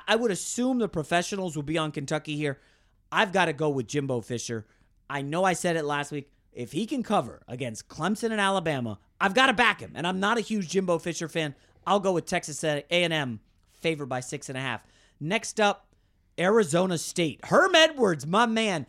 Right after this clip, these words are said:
Fun Herm Edwards anecdote. I was a young reporter at a newspaper. They threw me a bone and said, "Hey, go cover Jets practice." In front of, like, forty-five reporters, I ask Herm Edwards a question,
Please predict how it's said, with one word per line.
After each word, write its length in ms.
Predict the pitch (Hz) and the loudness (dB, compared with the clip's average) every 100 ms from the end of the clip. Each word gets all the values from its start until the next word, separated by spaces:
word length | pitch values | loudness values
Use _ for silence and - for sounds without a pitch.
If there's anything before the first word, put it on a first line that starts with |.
| _ | _
Fun 460 | - - - 247 240 | -20 -10 2 4 2
Herm 360 | 208 208 226 190 | -2 -4 -2 -2
Edwards 380 | 185 175 165 | -4 -4 -4
anecdote. 400 | 160 160 147 151 | -2 -2 -2 -2
I 60 | 147 | -2
was 140 | 139 | -2
a 40 | 139 | -6
young 280 | 127 175 190 | -2 -2 -2
reporter 480 | 170 - 170 160 | -4 -2 -2 0
at 60 | 151 | -2
a 60 | 139 | -4
newspaper. 640 | 143 131 139 120 123 117 _ _ | -6 -8 -8 -8 -8 -12 _ _
They 140 | - 143 | -4 -4
threw 260 | - 220 | 0 0
me 140 | 226 202 | 2 0
a 60 | |
bone 280 | 143 160 156 | 0 0 0
and 80 | 143 | -2
said, 140 | 160 | -4
"Hey, 120 | 151 | -4
go 140 | 143 143 | -4 -4
cover 260 | 143 160 | -2 -2
Jets 260 | 139 139 131 | -2 -4 -8
practice." 500 | - 131 123 113 - _ _ _ _ - | -8 -8 -8 -12 -16 _ _ _ _ -2
In 180 | 247 285 | 0 2
front 220 | 285 254 | 2 2
of, 80 | 233 | 2
like, 160 | 196 | -2
forty-five 760 | - - 214 240 240 190 208 180 | -6 -6 0 2 2 2 2 2
reporters, 560 | 160 180 180 156 139 - _ - | -2 0 0 0 -4 -8 _ -2
I 200 | 180 - | 0 0
ask 340 | 170 202 - - | 2 2 0 -8
Herm 380 | - 202 208 | -2 2 2
Edwards 640 | 208 180 170 156 139 127 - - | 4 2 0 0 0 -2 -8 -4
a 80 | 156 | -4
question, 640 | - 190 175 - 139 113 | -2 0 0 -2 -10 -10